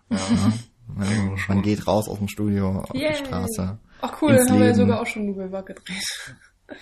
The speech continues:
Speaker 1: Was ansonsten noch interessant ist an deutschen Referenzen, ist, dass es ja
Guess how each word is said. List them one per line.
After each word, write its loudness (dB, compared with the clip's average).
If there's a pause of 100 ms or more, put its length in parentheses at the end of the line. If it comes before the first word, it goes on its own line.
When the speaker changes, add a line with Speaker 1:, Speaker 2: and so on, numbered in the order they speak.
(240)
Speaker 1:
Was -6
ansonsten -4
noch -4
interessant -6
ist -8
an -6
deutschen -6
Referenzen, -8
ist, -12
dass -10
es -12
ja -4